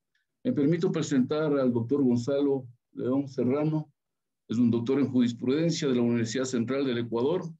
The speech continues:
licenciado en Educación Física y Deportes en el Ejército de Brasil. Capitán de Infantería del Ejército fue y es el fundador, presidente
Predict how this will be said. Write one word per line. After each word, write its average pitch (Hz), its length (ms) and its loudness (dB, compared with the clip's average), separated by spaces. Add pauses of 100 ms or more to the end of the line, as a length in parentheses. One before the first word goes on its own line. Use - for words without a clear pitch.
(520)
licenciado 120 680 0
en 135 60 4
Educación 120 540 2
Física 160 460 -4
y 120 80 2
Deportes 160 800 -4 (560)
en 110 140 -2
el 107 80 0
Ejército 127 540 0
de 117 80 0
Brasil. 107 640 0 (1200)
Capitán 123 440 0
de 139 80 2
Infantería 127 520 0
del 127 120 0
Ejército 160 500 -4
fue 202 400 -2 (840)
y 117 320 0
es 135 120 0
el 139 180 2
fundador, 123 800 2
presidente 156 880 -2